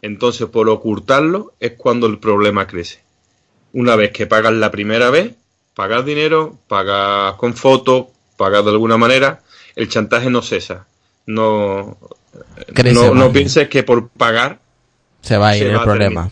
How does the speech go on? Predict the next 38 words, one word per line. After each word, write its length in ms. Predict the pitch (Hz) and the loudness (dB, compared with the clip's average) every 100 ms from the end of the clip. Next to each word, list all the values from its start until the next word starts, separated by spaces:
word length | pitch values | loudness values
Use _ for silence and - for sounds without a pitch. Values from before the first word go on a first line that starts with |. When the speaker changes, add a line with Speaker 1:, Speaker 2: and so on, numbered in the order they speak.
| - | -10
Speaker 1:
terminar. 280 | 95 87 101 | -14 -12 -12
Speaker 2:
Ujú. 40 | 101 | -14
Speaker 1:
Nunca 540 | 107 117 123 131 123 123 | -14 -10 -8 -8 -2 0
va, 180 | 123 101 127 | 0 -2 -10
como 260 | 120 110 101 | -10 -10 -4
pagues 280 | 135 131 120 | -4 -2 -4
una 200 | 127 120 | -6 -4
vez, 300 | 147 185 _ - | -6 -8 _ -14
no 260 | 110 110 107 | -6 -2 0
va 100 | 107 | 0
a 40 | |
cesar 320 | 104 107 - 107 | -2 -6 -4 -4
nunca 360 | 101 104 98 | -4 -4 -2
ese, 440 | 98 - 101 98 98 - - - | -2 2 2 2 -2 -12 -20 -8
esa 240 | - 104 123 | -4 0 0
extorsión. 540 | - 113 - 123 110 | -2 -4 0 0 0
Por 140 | 95 104 | -2 -6
lo 140 | 90 | -4
tanto, 280 | 87 117 123 | -2 -2 0
es 60 | 123 | 0
muy 160 | 123 | 0
importante 640 | 127 123 113 120 127 135 | 0 0 0 0 -2 -2
que 100 | 117 | -2
tengan 280 | 101 113 110 | -2 -2 -4
confianza 680 | 101 92 107 120 120 143 147 _ - - | -6 -6 -4 -4 -4 -6 -8 _ -20 -14
y 140 | - 117 | -6 0
que 180 | 117 107 | 2 2
se, 180 | - 113 | -2 -6
podamos 680 | - _ 117 110 110 120 117 | -6 _ 2 4 4 0 -4
afrontar 560 | 113 - 117 117 113 | -4 -2 -2 0 0
eso, 380 | 117 117 147 147 | 0 0 -6 -6
por 100 | 117 | -8
mucho 260 | 104 101 110 | -8 -6 -4
que 80 | 107 | -2
no, 500 | 110 110 107 104 107 117 | -2 -2 -4 -6 -12 -10
que 100 | - | -4
nos 160 | 110 110 | -2 -2
moleste. 600 | 101 101 110 110 143 139 | 0 0 -2 -2 -4 -4